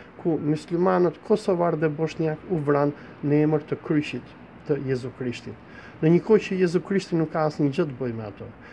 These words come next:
Sikur edhe Skënderbeu nuk ka asnjë gjë të bëjë me Brenton Tarantin, sepse janë, ë, dy personazhe që jetojnë në kohë dhe hapësira të ndryshme.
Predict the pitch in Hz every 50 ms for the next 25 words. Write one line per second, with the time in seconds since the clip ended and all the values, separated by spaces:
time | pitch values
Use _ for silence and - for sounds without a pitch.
0 | - - - - - - - 180 - - 226 202 - - - - - 196 190 196
1 | 220 220 - - 220 208 202 202 190 170 180 196 196 208 208 208 - 170 160 170
2 | 160 - 185 175 - 170 170 - 190 175 151 151 180 165 143 135 170 170 160 160
3 | 151 139 127 135 156 160 156 151 - 147 143 143 - - 160 135 120 123 127 135
4 | 143 143 208 208 214 - - - - - - - - 180 180 - - 190 175 165
5 | 175 180 185 190 - - - - 160 151 147 139 135 202 190 - 190 175 - -
6 | 170 143 139 143 156 175 180 180 185 175 - - 160 151 151 147 147 - 165 165
7 | 165 147 147 143 147 - - 180 170 151 151 143 - 156 151 - - - 165 151
8 | 143 143 139 143 147 139 131 127 131 131 120 - - 123 123 -